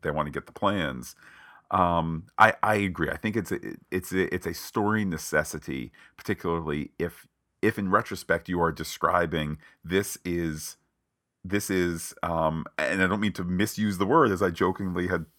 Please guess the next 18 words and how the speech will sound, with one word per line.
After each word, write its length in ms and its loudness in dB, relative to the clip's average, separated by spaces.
had 300 -4
suggested, 540 -2
I 80 0
think 200 -4
Disney 340 -2
feared, 500 -2
you 120 -10
know, 100 -4
six 200 -10
months 200 -2
ago, 180 2
but 180 0
this 180 2
is 160 2
a 120 2
prequel 600 -2
to, 420 0
uh, 400 4